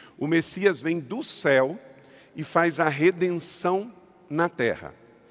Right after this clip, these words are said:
No judaísmo, o Messias é um bom homem da própria terra, que ele fará três coisas. Ele vai dar para os judeus paz,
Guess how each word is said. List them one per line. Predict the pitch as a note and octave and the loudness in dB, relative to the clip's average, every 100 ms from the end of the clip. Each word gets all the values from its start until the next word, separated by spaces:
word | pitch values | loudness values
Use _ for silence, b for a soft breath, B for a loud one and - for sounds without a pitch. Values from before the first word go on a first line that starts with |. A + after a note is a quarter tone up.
| b b b b b b b | b b b b b b b
No | F#3+ A3+ D4 | -4 -2 -2
judaísmo, | G4 D3+ D#3+ C3 C3 F3+ C3+ - F2 D#2+ - _ _ b b b _ _ | -4 -4 -2 0 0 -2 -6 -12 -16 -18 -20 _ _ b b b _ _
o | F#3 A3+ A#3 - - | 0 0 0 -6 -4
Messias | D3+ D#3 - - A3 G3 C3 - - - - | 0 0 -2 -6 -4 0 -2 -4 -14 -10 -2
é | F3 | 0
um | F#3 D#3+ | 0 0
bom | F3+ A#3 G3 | 0 2 2
homem | F#3 G#3 G#3 G#3 | 2 2 0 -4
da | E3 F#3 | 4 4
própria | F#3 F3 G3 - G#3 | 4 0 0 0 -4
terra, | - D3+ A#2 E2 - - _ _ _ _ _ _ _ b b - | 0 -2 -2 -8 -18 -20 _ _ _ _ _ _ _ b b -4
que | D#3 | 2
ele | F3 F3+ | 2 0
fará | - D#3+ E3+ | 0 2 2
três | - F3+ A#3+ - | 0 -2 -2 -6
coisas. | - D3+ G2+ - - - - - _ b b b b | -2 -2 -2 -6 -20 -20 -20 -20 _ b b b b
Ele | D3+ E3+ F3 D#3+ | 2 2 2 -6
vai | A#2 D#3 D#3+ F3 - B B B B B _ _ _ - | 4 6 6 2 -4 B B B B B _ _ _ 4
dar | E3 D#3+ B2 - | 8 8 4 4
para | D#3+ F3 | 4 6
os | F3+ | 2
judeus | - E3+ C#3 C3 G2+ - - - - | -2 -4 0 -2 -4 -10 -16 -20 -4
paz, | C3+ B2+ B2+ - - - - | 2 4 4 0 -8 -10 -12